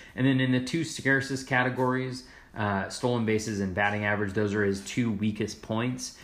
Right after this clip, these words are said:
And so for me, those are the ones that I'm really gonna be targeting in my top, you know, in, in my top seven or so draft picks, because I, you know, that's where you're gonna find guys who give you stolen base and batting average and don't hurt you other places. So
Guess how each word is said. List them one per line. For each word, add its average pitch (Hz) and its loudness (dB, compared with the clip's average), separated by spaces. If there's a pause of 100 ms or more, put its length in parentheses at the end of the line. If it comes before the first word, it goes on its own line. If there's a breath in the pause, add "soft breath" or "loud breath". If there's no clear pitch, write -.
(180 loud breath)
And 113 0
so 113 2
for 110 0
me, 117 2
those 107 0
are 107 2
the 104 2
ones 101 0
that 95 0
I'm 95 -2
really 98 2
gonna 95 0
be 90 -2
targeting 98 -2
in 98 -4
my 90 -2
top, - -2 (280 loud breath)
you 101 -6
know, 87 -8
in, 95 -6
in 101 -6
my 90 -2
top 95 -2
seven 98 0
or 92 -6
so 92 -2 (240 loud breath)
draft 117 4
picks, 135 0
because 101 -2
I, 95 -4 (240)
you 101 -4
know, 90 -4
that's 98 -2
where 107 2
you're 98 2
gonna 98 2
find 113 4
guys 90 2
who 101 -4
give 95 -2
you 95 -2
stolen 90 -4
base 87 -6
and 85 -10
batting 85 -2
average 82 -6 (220 loud breath)
and 98 -4
don't 92 0
hurt 95 -2
you 95 -2
other 85 -4
places. 101 -2
So 95 0